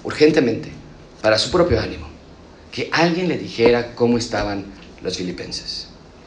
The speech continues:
Y de todos los creyentes que estaban en la iglesia de Roma, ninguno quiso ir. El costo de viajar,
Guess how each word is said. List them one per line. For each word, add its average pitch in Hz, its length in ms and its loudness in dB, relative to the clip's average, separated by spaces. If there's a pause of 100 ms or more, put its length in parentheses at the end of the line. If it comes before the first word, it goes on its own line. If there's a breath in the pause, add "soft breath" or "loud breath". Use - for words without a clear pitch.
(480 loud breath)
Y 135 60 0
de 127 100 4
todos 156 360 4
los 113 140 0
creyentes 123 540 0
que 127 80 -4
estaban 127 320 4
en 117 80 2
la 110 60 2
iglesia 101 300 -2
de 92 100 0
Roma, 151 400 -2 (680 loud breath)
ninguno 123 560 0 (320)
quiso - 260 -6
ir. - 120 -16 (2250)
El 135 140 0
costo 120 260 2
de 113 80 6
viajar, 120 420 2